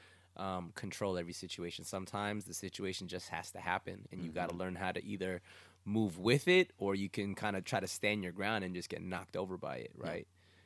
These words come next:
Speaker 2: Yeah.
Speaker 1: So, I mean, so with that though, um, what, what is,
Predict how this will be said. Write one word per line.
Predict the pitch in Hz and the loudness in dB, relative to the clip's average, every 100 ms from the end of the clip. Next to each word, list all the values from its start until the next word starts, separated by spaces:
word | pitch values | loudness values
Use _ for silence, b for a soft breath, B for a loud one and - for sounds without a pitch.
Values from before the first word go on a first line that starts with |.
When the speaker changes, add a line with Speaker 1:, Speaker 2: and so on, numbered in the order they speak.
| - | -12
Speaker 2:
Yeah. | |
Speaker 1:
So, | 165 117 117 | 2 2 4
I | - | 2
mean, | 120 | 2
so | 113 123 113 | 4 4 4
with | 95 117 - | 4 0 4
that | 117 123 - | 6 6 4
though, | 92 92 92 | 2 2 0
um, | 92 95 95 90 92 _ _ _ _ _ _ - | -2 -2 -2 -4 -8 _ _ _ _ _ _ -12
what, | - 117 123 | 4 6 8
what | 107 120 | 6 6
is, | 117 131 101 | 6 6 4